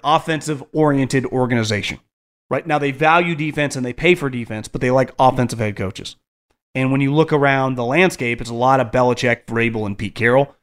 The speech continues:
which is not really gonna be their thing. You know, firing him for Ben Johnson would be somewhat risky. Like we often say, just hiring a coordinator doesn't guarantee you anything.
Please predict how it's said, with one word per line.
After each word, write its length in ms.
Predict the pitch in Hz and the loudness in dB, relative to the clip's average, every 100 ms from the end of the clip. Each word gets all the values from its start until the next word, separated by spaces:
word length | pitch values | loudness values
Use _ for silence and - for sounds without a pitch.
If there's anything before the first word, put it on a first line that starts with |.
| _ - | _ -4
which 160 | 131 | -2
is 160 | 131 117 | 0 2
not 260 | 131 110 110 | 2 2 -2
really 200 | 107 101 | -4 -4
gonna 180 | 92 | -6
be 100 | 90 | -6
their 160 | 87 78 | -6 -6
thing. 220 | - 62 - _ _ _ _ - | -10 -12 -14 _ _ _ _ -4
You 100 | 131 | -2
know, 180 | 110 - _ _ | -2 -6 _ _
firing 520 | - 156 156 151 135 | -2 2 2 2 -2
him 220 | 147 147 | -4 -4
for 140 | - 120 | -4 -6
Ben 260 | 127 127 | -2 -2
Johnson 600 | 123 143 143 - 127 110 - | 2 4 4 2 -4 -6 -8
would 300 | 139 147 151 | -2 2 4
be 100 | 139 | 4
somewhat 400 | 131 135 127 120 | 4 2 2 -2
risky. 320 | 120 113 131 | -4 -4 -2
Like 220 | 123 110 127 | 0 0 2
we 100 | 120 | 4
often 300 | 117 123 110 | 2 0 -4
say, 200 | 117 113 | -4 -6
just 160 | 113 | -6
hiring 260 | - 135 123 | -2 -2 -2
a 40 | |
coordinator 480 | - 131 127 117 110 | -8 -8 -6 -4 -2
doesn't 360 | 123 113 98 - | -2 -2 -4 0
guarantee 440 | 135 120 110 208 | 2 2 2 2
you 160 | 165 90 | 2 0
anything. 380 | 78 - 80 | -6 -8 -10